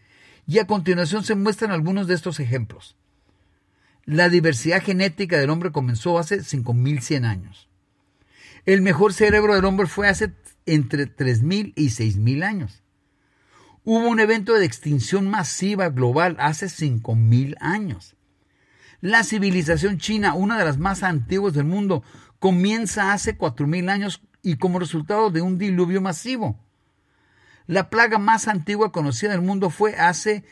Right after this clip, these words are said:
cinco mil cien años.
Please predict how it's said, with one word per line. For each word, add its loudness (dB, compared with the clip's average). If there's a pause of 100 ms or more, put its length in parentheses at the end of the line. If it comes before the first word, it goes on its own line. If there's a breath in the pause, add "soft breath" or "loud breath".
(120)
cinco -2
mil 0
cien -4
años. -2